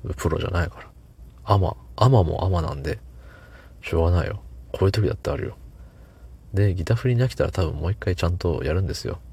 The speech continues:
配信を。でもね、ギター振りもさ、えー、月額料金を千七百円ぐらい毎月払うことになってるんで、そんなすぐにはやめられないし、えっと、四万円のコントローラー買ってるんでね、すぐにはやめられないと。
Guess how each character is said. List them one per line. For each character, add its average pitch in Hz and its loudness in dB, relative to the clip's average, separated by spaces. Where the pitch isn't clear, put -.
配 82 0
信 87 -4
を。 85 -6
で 82 -2
も 82 -4
ね、 85 0
ギ 82 -4
タ 95 2
ー 101 0
振 120 0
り 120 0
も 113 0
さ、 - 0
え 80 0
ー、 80 -4
月 85 0
額 113 2
料 104 4
金 - -4
を 76 -2
千 107 0
七 110 6
百 110 2
円 107 2
ぐ - 2
ら - 0
い - -4
毎 92 2
月 - -2
払 101 2
う 82 2
こ - -4
と - -10
に 76 -6
な 80 -2
っ - -4
て - -6
る - -4
ん 78 -6
で、 78 0
そ - -8
ん 131 2
な 131 2
す 123 -2
ぐ 98 4
に 76 -2
は 78 -2
や 82 0
め 85 2
ら 85 4
れ 82 2
な 76 0
い - -4
し、 - -6
え - -2
っ - -4
と、 - -2
四 104 4
万 113 4
円 107 4
の 98 0
コ 98 0
ン 107 2
ト 92 2
ロ 69 2
ー - 2
ラ - 0
ー - -8
買 - -2
っ - -4
て - -2
る - -2
ん - -8
で - -6
ね、 - -8
す - -6
ぐ 90 -2
に 90 0
は 90 2
や 80 0
め 80 0
ら 80 -2
れ - -4
な - -4
い - -4
と。 - -6